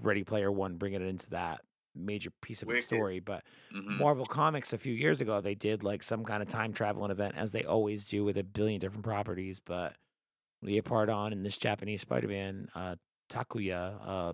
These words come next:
Speaker 1: popped in for a quick little story arc. So,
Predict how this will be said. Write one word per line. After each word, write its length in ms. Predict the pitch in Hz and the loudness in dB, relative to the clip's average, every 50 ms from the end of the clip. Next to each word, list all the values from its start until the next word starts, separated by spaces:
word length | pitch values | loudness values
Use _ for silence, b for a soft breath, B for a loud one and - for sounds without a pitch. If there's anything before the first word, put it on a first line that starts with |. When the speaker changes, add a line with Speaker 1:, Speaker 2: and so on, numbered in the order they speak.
| - - | -4 -4
Speaker 1:
popped 320 | - 117 104 104 - - | -2 0 0 0 0 0
in 220 | 117 110 104 104 104 | 0 0 0 -2 -4
for 360 | - - 87 90 90 92 90 - _ _ _ _ _ _ _ - | -4 -4 -2 0 0 -2 -4 -8 _ _ _ _ _ _ _ -10
a 40 | |
quick 280 | - - - 113 - - | -6 -4 -4 -2 -2 -2
little 160 | 113 104 - | -4 -2 -4
story 360 | - - - 120 120 110 - | -4 -4 -2 0 0 0 0
arc. 360 | - 85 95 90 - - - - | 0 -2 -2 -4 -4 -6 -8 -8
So, 400 | - - 98 98 92 90 98 | -4 -2 0 0 0 -2 -6